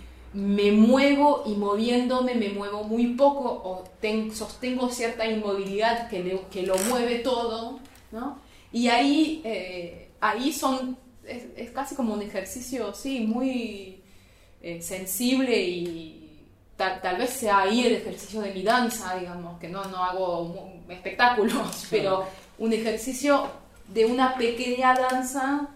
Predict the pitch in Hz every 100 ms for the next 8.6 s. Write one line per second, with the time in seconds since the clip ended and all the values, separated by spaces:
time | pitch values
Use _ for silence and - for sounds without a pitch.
0 | - 220 202 190 160 214 208 - 196 180
1 | 175 175 175 - 190 208 214 208 202 208
2 | 220 214 208 214 214 - 220 220 254 247
3 | 226 220 226 226 254 254 254 262 262 254
4 | 254 277 285 - - - - 214 220 220
5 | 220 214 214 - - - 247 294 285 -
6 | 262 254 - 269 254 247 233 - 214 220
7 | - 220 240 254 277 - 208 220 - 226
8 | 226 226 214 226 - 202